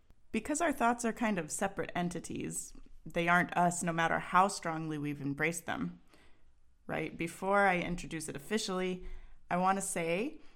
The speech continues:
that most parents who carry this thought or any of its variants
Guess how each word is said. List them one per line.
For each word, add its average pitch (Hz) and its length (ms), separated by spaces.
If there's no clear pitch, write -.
that - 240
most 180 460
parents 220 640
who 208 100
carry 220 380
this 196 240
thought 180 400
or 185 380
any 226 260
of 196 140
its 196 140
variants 185 680